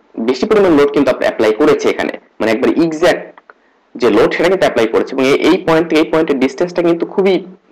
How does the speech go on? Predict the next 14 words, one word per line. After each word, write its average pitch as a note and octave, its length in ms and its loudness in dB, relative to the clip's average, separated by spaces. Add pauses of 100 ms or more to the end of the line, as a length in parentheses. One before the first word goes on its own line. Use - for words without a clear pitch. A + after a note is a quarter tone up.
বেশি, A#2 300 -2 (600)
so - 140 -2
এটা F3+ 100 2
একটা F3 180 0
issue - 220 0
হতে A#2+ 160 0
পারে। - 220 -2 (540)
এরপরে E3 360 2 (200)
আমি A#2+ 180 -2
যদি B2+ 320 0 (200)
আমাদের A2 260 -2
নিচের C#3+ 220 0
ফ্লোরে A2 300 0
যাই, - 260 -2